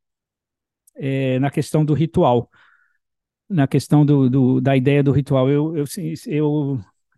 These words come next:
comecei a ler um autor que eu acho que eu descobri um autor aqui na Alemanha, que, que é um, ele é sul-coreano,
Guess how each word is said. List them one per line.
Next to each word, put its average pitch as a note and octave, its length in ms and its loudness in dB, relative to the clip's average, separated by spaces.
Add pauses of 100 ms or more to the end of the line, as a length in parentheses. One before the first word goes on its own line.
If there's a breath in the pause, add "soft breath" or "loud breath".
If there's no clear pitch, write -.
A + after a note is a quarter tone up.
comecei F3 380 -2
a D#3+ 40 4
ler D#3+ 140 2
um D#3 160 2
autor C#3+ 580 0 (680)
que - 100 -6
eu C#3+ 80 0
acho D3 260 -2
que C#3+ 140 -6
eu C3 100 2
descobri D3+ 440 0
um D3 100 4
autor B2+ 300 2
aqui B2 180 -2
na B2+ 100 4
Alemanha, B2+ 440 4
que, B2 260 0
que - 100 -2
é C3 40 4
um, C3 200 4
ele C3+ 260 2
é C3+ 100 4
sul-coreano, D3+ 840 4